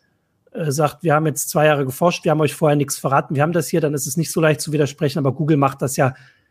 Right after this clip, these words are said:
ich sag jetzt mal nicht öffentlich, aber vergleichsweise transparent. Die kamen ja nicht aus dem Nichts, die forschen weiter. Es gibt die Vergleichssachen, es gibt die Sachen, die da drauf sind.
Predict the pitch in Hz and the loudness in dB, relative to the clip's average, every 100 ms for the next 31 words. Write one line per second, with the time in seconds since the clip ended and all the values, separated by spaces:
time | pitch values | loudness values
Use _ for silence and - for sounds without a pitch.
0 | _ _ _ - - 127 165 160 127 123 | _ _ _ -8 -4 0 0 2 0 -2
1 | - 160 - 160 131 147 135 143 131 139 | -2 -2 0 0 2 2 2 2 2 0
2 | - 143 131 - 127 - 135 120 135 127 | 2 0 0 0 -2 0 0 0 0 -2
3 | 143 147 143 131 123 123 147 180 - 175 | 0 0 0 0 0 2 4 2 0 -4
4 | - 151 135 139 156 165 156 135 - 131 | 2 2 2 0 2 2 -2 -2 -8 -6
5 | 156 139 135 147 151 151 147 151 139 - | -4 -4 -4 -6 -2 0 0 -2 -4 -8
6 | - 135 135 135 127 139 143 - 143 | -14 -6 -4 -4 -4 -4 -6 -6 -12